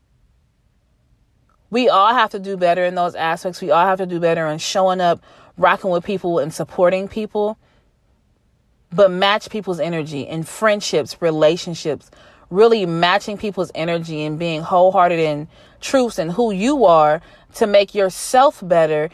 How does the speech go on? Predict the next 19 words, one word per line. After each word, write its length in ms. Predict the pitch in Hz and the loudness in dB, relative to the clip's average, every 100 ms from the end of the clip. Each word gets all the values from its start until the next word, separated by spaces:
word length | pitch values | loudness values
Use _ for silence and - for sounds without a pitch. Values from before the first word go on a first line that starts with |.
| - | -12
So 180 | - 208 | -4 0
when 240 | 196 185 | 2 2
you 180 | 185 226 | 0 -4
go 280 | 196 190 175 | 2 4 6
out 180 | 208 226 | 4 2
into 380 | 214 - 302 330 | -2 -6 -4 -4
the 80 | |
world 560 | 262 180 156 147 147 156 _ - | -4 0 2 2 0 -2 _ -16
and 500 | - 185 180 170 160 170 _ - | -2 2 2 0 -4 -12 _ -8
you 140 | 190 | -6
show 400 | 175 - 247 240 | -2 2 4 6
up 160 | 254 233 | 4 0
for 260 | - 214 | -4 -4
people 380 | 202 208 190 175 | -4 -10 -8 -4
and 100 | 165 | -4
how 280 | 180 262 262 | -2 2 2
you 140 | 226 | 2
show 280 | 208 - 175 | -4 0 2
up 160 | 165 | 0